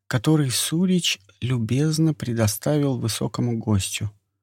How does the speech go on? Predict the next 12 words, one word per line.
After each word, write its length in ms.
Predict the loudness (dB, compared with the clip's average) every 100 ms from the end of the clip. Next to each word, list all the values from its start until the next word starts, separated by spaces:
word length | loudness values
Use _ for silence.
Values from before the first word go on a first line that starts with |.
| _ _ _ _ _ _
Мужчина 640 | -4 -2 -2 0 2 2
дождался, 720 | 2 0 0 0 0 0 -4 -4
когда 320 | -4 -2 -2
всадники 680 | -2 -2 -2 0 -2 -2
удалятся 680 | -2 0 0 2 0 0 -2
на 180 | 0 0
достаточное 800 | 0 -4 -2 -4 -4 -8 -6 -4
расстояние, 1120 | -4 -4 -6 -6 -6 -2 -2 0 0 0 -2 -6 _
и 120 | -6
быстро 800 | -6 -4 -4 -4 -8 -8 -6 -6
прошмыгнул 960 | -6 -6 -4 -6 -4 -2 0 0 -2
внутрь. 540 | -2 0 0 -4 -10